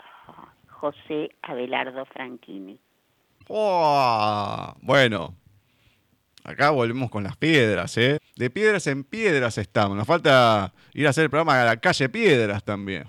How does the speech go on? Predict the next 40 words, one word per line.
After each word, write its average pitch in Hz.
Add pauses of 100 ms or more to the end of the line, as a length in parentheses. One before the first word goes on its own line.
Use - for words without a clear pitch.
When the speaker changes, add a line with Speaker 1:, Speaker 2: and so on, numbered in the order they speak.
Speaker 2:
¡Fua! 123 (200)
Debo 143
decir 131 (480)
que 120
por 113
lo 110
menos 123 (640)
lo 117
entendí 123
un 147
poco 123
más 117 (140)
de 123
los 110
textos 113
anteriores. 95 (1120)
Ya, 113 (260)
Speaker 1:
No, 160
Speaker 2:
no, 156
Speaker 1:
es 147
Speaker 2:
no 127
sé 160
si 147
Speaker 1:
bonita -
Speaker 2:
porque 123
es 123
Speaker 1:
esta, 139
esta 143
Speaker 2:
poesía 117
Speaker 1:
poesía 139
Speaker 2:
o 110
Speaker 1:
muy 104
Speaker 2:
qué, 131
Speaker 1:
linda. 151
Speaker 2:
pero, 98 (280)
buah, - (320)
ya 104
es 110
otra 120
cosa. 104